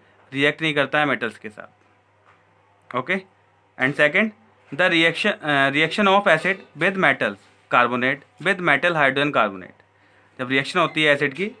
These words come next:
मेटल्स के, अ, कार्बोनेट के, अ, एसिड की जब रिएक्शन कराते हैं मेटल कार्बोनेट से और मेटल हाइड्रोजन कार्बोनेट से, ठीक है।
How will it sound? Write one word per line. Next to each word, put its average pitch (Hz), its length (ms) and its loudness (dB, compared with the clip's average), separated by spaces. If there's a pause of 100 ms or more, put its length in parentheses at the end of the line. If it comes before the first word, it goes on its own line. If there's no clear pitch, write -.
मेटल्स 143 400 0
के, 160 140 -8
अ, 131 200 -2
कार्बोनेट 135 420 0
के, 151 60 -2
अ, 120 840 -2
एसिड 147 200 -6
की 165 80 -6
जब 165 120 -2
रिएक्शन 135 320 -2
कराते 131 240 2
हैं 151 80 0
मेटल 131 200 0
कार्बोनेट 135 400 0
से 185 180 -6 (400)
और 147 160 2
मेटल 147 260 2
हाइड्रोजन 120 280 0
कार्बोनेट 101 380 -6
से, - 140 -20 (500)
ठीक 127 140 -8
है। 160 120 -10